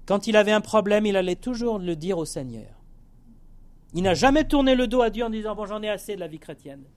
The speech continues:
C'est trop dur. » Si vous êtes un chrétien comme ça qui est tenté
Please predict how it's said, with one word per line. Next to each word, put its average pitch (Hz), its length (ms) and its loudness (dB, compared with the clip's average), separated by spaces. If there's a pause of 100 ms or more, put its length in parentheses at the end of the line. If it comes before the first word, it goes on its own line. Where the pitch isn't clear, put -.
(160)
C'est 185 160 -12
trop 208 180 -8
dur. » 165 260 -12 (2250)
Si - 200 -6
vous 220 180 -4
êtes 214 120 -6
un 190 100 -4
chrétien 190 460 -8
comme 151 180 -8
ça 190 200 -4
qui 151 140 -8
est 131 100 -10
tenté 170 500 0